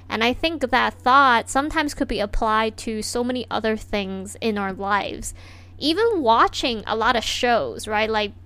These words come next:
for me, I feel very guilty sometimes. I don't know about any of you that who binge watch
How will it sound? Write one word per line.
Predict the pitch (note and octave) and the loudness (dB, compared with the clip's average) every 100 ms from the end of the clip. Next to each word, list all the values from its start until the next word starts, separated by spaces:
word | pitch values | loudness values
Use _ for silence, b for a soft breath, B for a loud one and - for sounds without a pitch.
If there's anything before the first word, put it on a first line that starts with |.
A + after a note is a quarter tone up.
| - - - | -20 -20 -2
for | C4 B3+ | 4 4
me, | B3 B3+ C4 D4 | 2 0 0 2
I | A#3+ A#3+ | 2 2
feel | - C#4+ | 2 0
very | B3 A#3+ A#3 | 0 -2 -2
guilty | G3+ G#3+ A3 A3 | -2 -4 -4 -6
sometimes. | G#3 G3+ G3+ G#3 | -6 -8 -6 -4
I | A3 | -2
don't | A3+ | 0
know | B3 A#3+ | 2 2
about | A3 G#3+ - - | 4 2 0 -4
any | - A#3+ C4 | -2 0 2
of | A#3+ G#3 | 2 2
you | G#3 | -2
that | G3+ - | -2 -2
who | A#3 | -4
binge | G3 A3+ A#3 - | 2 0 0 -2
watch | G#3+ G#3 G#3+ - | 0 0 -2 -8